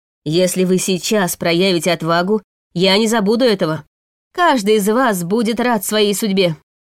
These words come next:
Анна кричала эти слова, каждую секунду подвергаясь риску навернуться с лошади.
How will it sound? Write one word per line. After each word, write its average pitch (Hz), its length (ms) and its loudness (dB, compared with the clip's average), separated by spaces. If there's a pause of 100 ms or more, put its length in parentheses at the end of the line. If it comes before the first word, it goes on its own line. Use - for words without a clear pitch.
(120)
Анна 175 320 2
кричала 175 400 0
эти 165 160 -2
слова, 165 480 -2 (240)
каждую 202 380 0
секунду 220 560 -2
подвергаясь 196 640 0
риску 208 320 -2
навернуться 202 480 0
с 190 80 -6
лошади. 170 500 -2